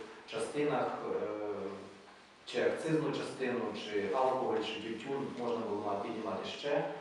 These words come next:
можна було піднімати, е, ну, скажімо, е, прогресивний податок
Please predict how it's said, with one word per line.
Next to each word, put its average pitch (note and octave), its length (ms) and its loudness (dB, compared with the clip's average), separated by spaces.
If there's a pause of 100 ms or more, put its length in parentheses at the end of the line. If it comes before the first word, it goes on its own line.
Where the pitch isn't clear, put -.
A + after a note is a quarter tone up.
(160)
можна B2+ 240 2
було G#2+ 200 0
піднімати, A2 680 0
е, G2 220 0 (1400)
ну, A#2 140 -6
скажімо, A#2+ 500 0
е, - 2000 -12
прогресивний - 580 2
податок - 500 4